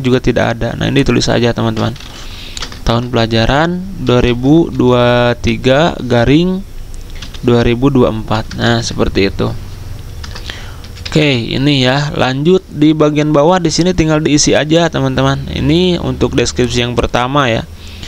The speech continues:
Kita kasih M satu misalkan. Ini belum berkembang, tidak ada. Lalu kita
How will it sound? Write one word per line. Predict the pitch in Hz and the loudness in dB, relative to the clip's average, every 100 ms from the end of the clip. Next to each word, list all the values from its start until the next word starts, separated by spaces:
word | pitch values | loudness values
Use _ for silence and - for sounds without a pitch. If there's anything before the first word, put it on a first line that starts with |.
| - - - | -14 -16 -6
Kita | - 120 | -2 0
kasih | 123 120 - 131 | 0 -2 -2 -2
M | |
satu | 127 120 - 165 80 | -2 -2 0 0 2
misalkan. | 107 110 101 - 104 - 80 - - - - - 117 | -2 0 0 0 -4 -4 -12 -14 -18 -18 -18 -8 -2
Ini | 127 | 0
belum | 143 127 117 | 2 2 2
berkembang, | 110 107 117 135 | -2 -2 -2 -2
tidak | 127 110 101 107 | -4 -2 -2 0
ada. | 123 113 - | 0 -2 -4
Lalu | 101 107 139 139 | -4 0 0 0
kita | 120 - 113 | -4 0 -2